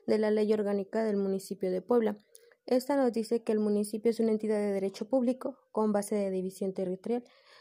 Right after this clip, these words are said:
y con una organización pública en el estado, en este caso que es Puebla. Esta también se integra por un gobierno de elección popular. Este tiene como,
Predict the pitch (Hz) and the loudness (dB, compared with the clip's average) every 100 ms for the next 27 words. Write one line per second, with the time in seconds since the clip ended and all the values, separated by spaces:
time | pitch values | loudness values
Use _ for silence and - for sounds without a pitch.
0 | _ - 254 254 - - 226 233 226 220 | _ -4 -2 -4 -10 -4 -2 0 0 0
1 | 214 208 202 196 202 208 208 269 240 233 | 0 0 -2 -4 -4 -2 2 2 4 2
2 | 240 254 _ _ _ _ _ - _ - | 0 -6 _ _ _ _ _ -20 _ -4
3 | 214 208 185 190 - 247 208 - - 208 | 0 2 0 -2 0 0 0 -6 -4 -2
4 | 208 240 - 240 240 190 190 - - 240 | -2 -6 -4 -2 -4 -2 -4 -2 0 2
5 | 208 202 _ _ _ _ _ _ 262 269 | 0 -4 _ _ _ _ _ _ 2 2
6 | 262 269 269 233 214 220 220 - 233 220 | 2 0 0 0 2 4 2 0 0 2
7 | 208 - 208 208 208 226 220 220 247 - | 0 0 -2 -2 2 0 2 -2 -4 -14
8 | _ _ _ _ - 226 220 208 214 214 | _ _ _ _ 0 4 4 4 4 4
9 | 220 220 208 214 202 196 196 214 202 208 | 4 4 2 2 0 0 -2 -4 -2 -4
10 | 208 220 247 - _ _ _ _ 254 277 | -2 0 -2 -4 _ _ _ _ 0 2
11 | - 302 285 254 247 233 220 202 190 185 | -2 0 2 2 2 2 0 2 0 0